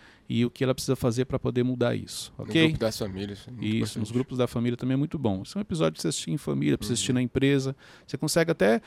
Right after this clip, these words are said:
Speaker 1: pra falar do, do planejamento do ano que vem, usar esse episódio.
Speaker 2: Uhum.
Speaker 1: Dividir ele por partes e conversar com o seu time, ok? Marca lá, Cleiton C Pinheiro, Mentorcast Oficial. Marque nos seus stories, compartilhe o grupo no, no, nos,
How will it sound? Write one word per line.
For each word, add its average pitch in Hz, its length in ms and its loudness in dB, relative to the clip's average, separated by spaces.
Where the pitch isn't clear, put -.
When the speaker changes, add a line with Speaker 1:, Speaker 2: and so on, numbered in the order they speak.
Speaker 1:
pra 175 160 6
falar 175 280 8
do, 175 200 8
do 143 140 2
planejamento 147 520 4
do 143 100 4
ano 139 80 4
que 139 140 0
vem, 151 140 2
usar 170 220 4
esse - 120 0
episódio. 135 600 4
Speaker 2:
Uhum. 80 120 -16
Speaker 1:
Dividir 120 380 6
ele 131 80 4
por 127 180 -2
partes 123 380 2
e - 20 -6
conversar 139 560 2
com 127 160 2
o - 20 -2
seu 139 180 0
time, 107 360 -4
ok? 156 340 2
Marca 196 320 8
lá, 190 140 10
Cleiton 180 540 4
C 170 180 6
Pinheiro, 175 500 6
Mentorcast 147 540 4
Oficial. 135 580 6
Marque 131 300 4
nos 135 140 6
seus 135 200 6
stories, 127 320 2
compartilhe 131 460 0
o 143 40 2
grupo 139 380 6
no, 117 320 0
no, 117 220 2
nos, 117 280 2